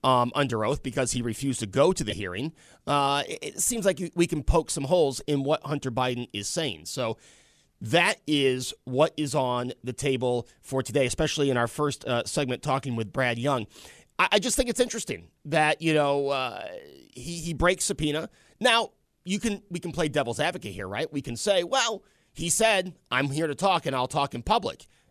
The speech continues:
And I'm sure if you're, uh, on the other side of the aisle, I,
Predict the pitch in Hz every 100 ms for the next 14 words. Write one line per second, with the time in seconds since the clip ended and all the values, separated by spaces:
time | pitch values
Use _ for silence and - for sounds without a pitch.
0 | _ _ - 196 165 156 - 165 156 185
1 | 147 135 131 143 143 143 127 127 - -
2 | 127 - 131 123 123 - 123 127 139 123
3 | 107 101 107 170 107 -